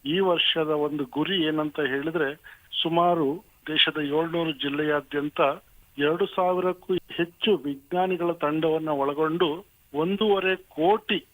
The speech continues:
ರೈತರಿಗೆ ಮಾಹಿತಿ ಕೊಡುವ ಒಂದು ಗುರಿಯನ್ನ ಭಾರತ ಸರ್ಕಾರ ಈ ವಿಕಸಿತ ಕೃಷಿ ಸಂಕಲ್ಪ ಅಭಿಯಾನ ಕಾರ್ಯಕ್ರಮದಲ್ಲಿ ಹಮ್ಮಿಕೊಂಡಿದೆ.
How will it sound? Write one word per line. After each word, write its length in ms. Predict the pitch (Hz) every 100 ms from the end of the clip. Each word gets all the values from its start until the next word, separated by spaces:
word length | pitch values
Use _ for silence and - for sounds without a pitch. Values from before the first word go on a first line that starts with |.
| -
ರೈತರಿಗೆ 1000 | 160 131 165 180 - 175 170 165 185 175
ಮಾಹಿತಿ 600 | 139 143 147 175 175 175
ಕೊಡುವ 300 | - 143 143
ಒಂದು 600 | 151 147 147 170 165 180 -
ಗುರಿಯನ್ನ 460 | 151 156 151 147 175 196 - - - - -
ಭಾರತ 180 | 143 - 156
ಸರ್ಕಾರ 380 | 147 139 151 143 170 190 170
ಈ 180 | 170 -
ವಿಕಸಿತ 520 | 151 - 190 190 175
ಕೃಷಿ 420 | 170 151 143 165 170
ಸಂಕಲ್ಪ 500 | 143 139 143 139 143
ಅಭಿಯಾನ 420 | 127 139 135 135
ಕಾರ್ಯಕ್ರಮದಲ್ಲಿ 680 | 131 123 127 135 131 127 190
ಹಮ್ಮಿಕೊಂಡಿದೆ. 600 | 202 131 - 101 180 -